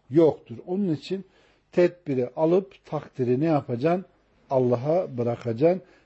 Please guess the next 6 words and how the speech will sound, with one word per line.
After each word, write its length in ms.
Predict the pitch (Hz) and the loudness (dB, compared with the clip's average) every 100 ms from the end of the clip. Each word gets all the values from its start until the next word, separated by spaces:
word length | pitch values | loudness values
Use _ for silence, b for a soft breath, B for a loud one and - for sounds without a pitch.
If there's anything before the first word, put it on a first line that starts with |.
| b | b
Bütün 280 | 165 - 202 | -8 -2 -2
ilişkiler 680 | 156 139 135 - 123 131 127 | 0 -2 -2 -8 0 2 4
ne 60 | 160 | 2
yapabilir? 640 | 143 139 120 127 151 120 | 2 2 -2 0 -4 0
Birden 500 | 143 123 120 113 110 | 0 2 2 0 0
bozulabilir. 760 | 117 120 143 151 143 160 170 | -2 0 4 4 4 4 2